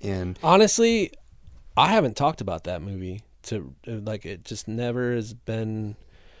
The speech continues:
Speaker 2: something I've talked about with anybody. I guess, and, uh, shit, that was,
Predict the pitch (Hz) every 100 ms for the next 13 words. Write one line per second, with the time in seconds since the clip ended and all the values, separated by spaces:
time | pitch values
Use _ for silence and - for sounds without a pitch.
0 | - _ - - 123 139 113 104 98 -
1 | 117 - 117 120 123 104 - 120 120 117
2 | 117 117 110 107 104 104 107 - - -
3 | 147 - 107 123 - -